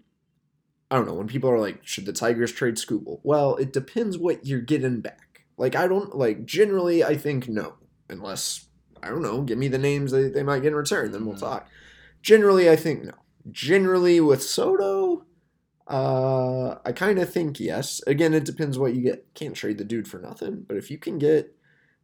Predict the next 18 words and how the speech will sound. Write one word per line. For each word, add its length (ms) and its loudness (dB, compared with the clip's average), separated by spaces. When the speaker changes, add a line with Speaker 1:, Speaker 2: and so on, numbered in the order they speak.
Speaker 1:
um, 880 -6
like, 200 -4
an 340 -6
everyday 920 4
young 420 0
bat, 460 -2
which 420 -6
maybe 240 -2
that's 320 0
a 100 -4
little 640 2
steep, 560 -6
but 120 2
I, 160 0
I 60 -6
think 240 -8
possible, 640 -2
uh, 680 0